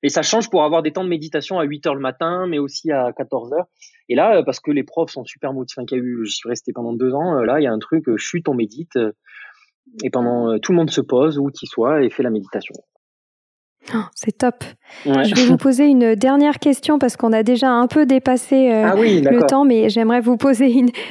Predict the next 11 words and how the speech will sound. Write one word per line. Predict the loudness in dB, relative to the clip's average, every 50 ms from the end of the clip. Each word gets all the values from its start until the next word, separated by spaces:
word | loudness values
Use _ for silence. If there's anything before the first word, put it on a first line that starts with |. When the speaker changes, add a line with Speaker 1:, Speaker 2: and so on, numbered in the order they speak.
| -2 0
Speaker 2:
une | 2 4 4
dernière | 4 4 4 4 4 2 2
question. | 2 0 0 0 0 0 2 4 4
C'est, | 2 0 0 2 2 4 4 4
euh, | 4 2 2 2 2 2 2 2 0 -2 -4 -10 -20 -20 -20 -18 -14 -12
sur, | -12 -8 -2 0 0 2 2
euh, | 2 2 4 4
la | 2 2 0
formation | 2 0 2 2 4 2 2 0 2 2 2
des | 4 4 4 4
enseignants. | 2 0 2 2 2 4 4 4 2 0